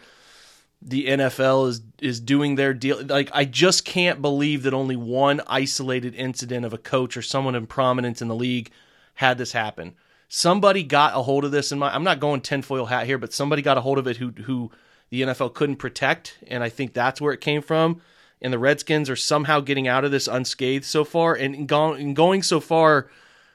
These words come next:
John, as to retire the number of Sean Taylor in the weekend after this whole thing breaks. It's just peak irony with the, with, with the Washington football team.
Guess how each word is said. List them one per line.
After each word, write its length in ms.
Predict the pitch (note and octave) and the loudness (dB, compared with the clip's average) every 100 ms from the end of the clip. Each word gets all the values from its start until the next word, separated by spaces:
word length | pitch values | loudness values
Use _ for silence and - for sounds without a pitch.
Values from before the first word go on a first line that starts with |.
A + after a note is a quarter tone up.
| _ | _
John, 280 | C3 D3 C#3+ | 2 4 6
as 240 | C#3 C3 - | 4 2 -2
to 540 | D3+ C#3 C3+ B2+ A#2+ _ _ - | 0 2 2 -2 -6 _ _ -6
retire 540 | C3+ - D#3+ D#3+ E3 | -6 2 6 6 6
the 100 | D3+ | 2
number 380 | D3 D3+ C#3 B2 | 2 2 2 -2
of 100 | A2+ | -2
Sean 280 | - B2+ B2 | -2 -2 -2
Taylor 440 | B2+ B2 A2 F#2+ _ _ | -4 -2 -2 -6 _ _
in 140 | B2 A#2+ | -8 -6
the 80 | |
weekend 600 | A#2+ C3+ C3+ B2 A#2 G#2+ - _ - | -4 -4 -4 -4 -4 -8 -14 _ -2
after 320 | B2+ B2 C3 | 0 0 -4
this 180 | A#2 A2 | -8 -8
whole 160 | A2+ | -8
thing 220 | G#2+ A2 G2+ | -8 -10 -6
breaks. 400 | G#2 F2+ E2+ - | -6 -6 -10 -14
It's 260 | C3+ C3 | -12 -10
just 300 | - G#3+ - | -6 -6 -6
peak 240 | - D#3 C#3+ | -6 -2 0
irony 320 | B2+ A#2+ A2+ | 0 0 -2
with 160 | G#2+ | -6
the, 180 | G#2+ G#2 | -6 -10
with, 240 | - B2 A#2+ | -8 -8 -8
with 240 | A2+ A#2+ A#2+ - - - _ | -10 -10 -10 -16 -20 -20 _
the 100 | C3 | -2
Washington 640 | A#2+ B2 A#2+ B2 A2+ A2+ | 2 4 4 -2 -6 -8
football 420 | G#2 A2+ - F#2 | -8 -8 -6 -8
team. 280 | F2 C#2+ E2 | -8 -12 -14